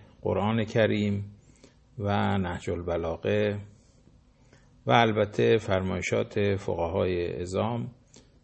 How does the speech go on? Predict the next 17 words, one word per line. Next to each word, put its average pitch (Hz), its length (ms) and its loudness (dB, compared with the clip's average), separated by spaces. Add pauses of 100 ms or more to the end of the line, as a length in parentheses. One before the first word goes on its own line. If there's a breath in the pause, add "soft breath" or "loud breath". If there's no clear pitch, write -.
(160)
مورد 101 760 -2
بررسی 95 460 -2
و 101 100 2
تأکید 98 480 -4
قرار 95 320 0
خواهیم 92 440 -4
داد. 80 400 -6 (560 soft breath)
این 131 180 0
نکته 127 220 6
رو 123 140 8
خدمت 107 340 2
شما 110 260 -2
باید 101 220 2
عرض 101 320 -2
بکنم 113 440 -4
که 107 420 0 (680)
دولت 113 640 4